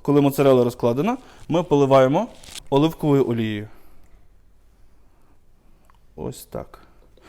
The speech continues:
При випіканні оливкова олія дає аромат, і оливкова олія є термостабільна,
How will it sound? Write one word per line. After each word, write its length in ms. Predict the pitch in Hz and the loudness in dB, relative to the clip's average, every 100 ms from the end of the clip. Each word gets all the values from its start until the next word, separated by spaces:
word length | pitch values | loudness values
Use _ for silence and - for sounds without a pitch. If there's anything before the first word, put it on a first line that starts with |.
| - - - - | -20 -20 -20 -2
При 140 | - 170 | 2 4
випіканні 580 | 165 175 226 233 233 - - | 4 2 2 2 -2 -6 -2
оливкова 460 | 156 170 - 147 143 | 0 0 0 0 2
олія 500 | 143 151 185 202 214 - - | 2 -2 -4 -4 -6 -18 -12
дає 420 | 123 143 131 131 - - - | -4 -2 -2 -4 -4 -8 -2
аромат, 520 | 131 117 135 220 - - - - - | 0 2 -2 -4 -8 -20 -20 -20 -4
і 60 | 139 | 0
оливкова 400 | 156 147 147 139 | 0 0 0 0
олія 240 | 143 147 | 0 -2
є 140 | 135 | -2
термостабільна, 920 | 131 143 139 127 - 127 143 180 202 | -4 -4 -4 -6 -6 -4 -4 -4 -8